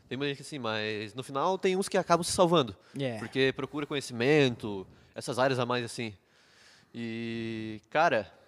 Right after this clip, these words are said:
Speaker 1: fotografia, principalmente astrofotografia no começo pra mim foi difícil. Porque eu tinha aquelas câmeras assim profissional, tá ligado? Ah, bem meia boca assim. Era uma, aquela Sony H X trezentos.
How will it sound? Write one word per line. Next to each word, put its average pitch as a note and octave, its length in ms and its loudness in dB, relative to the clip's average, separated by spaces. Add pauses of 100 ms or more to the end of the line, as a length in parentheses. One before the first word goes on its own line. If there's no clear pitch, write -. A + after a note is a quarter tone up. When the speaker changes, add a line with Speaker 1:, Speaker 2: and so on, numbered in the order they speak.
(100)
Speaker 1:
fotografia, D3+ 800 -4 (560)
principalmente G#3+ 680 -2
astrofotografia F#3 720 -4
no F3+ 80 -6
começo E3+ 240 -4
pra E3 100 -2
mim D3+ 120 -6
foi D#3+ 140 0
difícil. C3 440 -4 (600)
Porque C3 180 -4
eu C#3 40 0
tinha E3 120 0
aquelas C3+ 520 0
câmeras D#3 300 -2
assim D#3 120 -6
profissional, D3 440 -2
tá A2+ 100 -2
ligado? A2 360 2 (460)
Ah, A#2 360 6
bem E3+ 480 2
meia D#3+ 240 2
boca C#3+ 240 2
assim. B2 260 -4 (540)
Era A2+ 100 -4
uma, A#2+ 360 0
aquela C3+ 200 -2
Sony D3+ 220 0
H C#3+ 160 4
X - 160 -8
trezentos. B2+ 560 -2